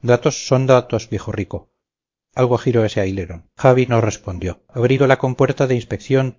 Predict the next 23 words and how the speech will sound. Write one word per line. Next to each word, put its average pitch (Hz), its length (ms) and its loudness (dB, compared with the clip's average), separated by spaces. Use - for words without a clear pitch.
y 139 80 -12
descendió 117 460 0
hacia 107 160 -4
los 110 160 -4
estabilizadores 120 800 -2
auxiliares. 95 720 -6
El 117 140 2
aire 135 240 6
olía 135 640 0
a 110 80 -2
ozono 127 560 -2
y 107 120 0
aceite 123 420 0
quemado. 98 420 -8
Los 117 180 2
estabilizadores 113 880 0
habían 113 240 2
sufrido 120 440 2
daño 117 260 2
en 110 80 0
el 113 80 4
último 117 400 2
remolque. 101 640 -2